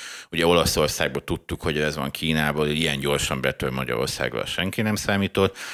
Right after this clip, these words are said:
és amikor ezen gondolkoztunk gyakorlatilag két-három napja,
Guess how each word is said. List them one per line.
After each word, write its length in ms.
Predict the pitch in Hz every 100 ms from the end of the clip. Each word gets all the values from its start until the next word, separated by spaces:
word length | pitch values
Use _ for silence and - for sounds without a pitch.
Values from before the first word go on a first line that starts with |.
| -
és 140 | - 85
amikor 340 | 107 95 98
ezen 280 | 90 87 80
gondolkoztunk 760 | 87 90 85 82 87 - 82
gyakorlatilag 800 | 78 73 80 76 - 80 73 73 _
két-három 560 | - 65 - 78 69 60
napja, 500 | 87 107 120 113